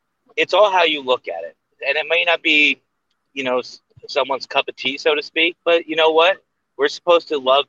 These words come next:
each other and love everybody for who they are. That is, that is his word.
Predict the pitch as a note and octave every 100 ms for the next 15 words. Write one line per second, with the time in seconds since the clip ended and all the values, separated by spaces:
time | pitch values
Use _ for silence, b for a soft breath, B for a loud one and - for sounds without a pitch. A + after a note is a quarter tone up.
0 | - - B2 - C3 C3+ C#3 A#2+ B2+ B2+
1 | B2+ A#2+ A2+ A2+ A#2+ A#2+ A#2+ A#2+ A#2+ C#3+
2 | G#2 _ G#2+ C3 C3+ A2+ - - _ -
3 | A#2 - B2+ B2 B2+ A2 C3 D#3+ -